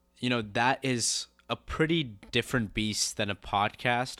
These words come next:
obviously, but the biggest delineation in my mind is that I can,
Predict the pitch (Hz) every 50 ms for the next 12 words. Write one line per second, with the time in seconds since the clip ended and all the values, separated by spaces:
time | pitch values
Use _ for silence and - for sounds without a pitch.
0 | - - 110 120 123 101 101 98 95 92 - - 98 92 90 92 95 104 - -
1 | - - - - - - 104 104 101 120 120 117 - - - _ _ _ _ _
2 | - 104 104 123 120 104 95 - 139 151 143 156 160 - - - 127 117 113 107
3 | 101 101 104 110 - - 117 117 117 120 123 127 - - - 107 107 104 101 104
4 | 104 104 104 98 95 101 110 127 139 139 - - _ - 113 104 - 113 113 -
5 | - _ - 101 107 123 - - 131 120 117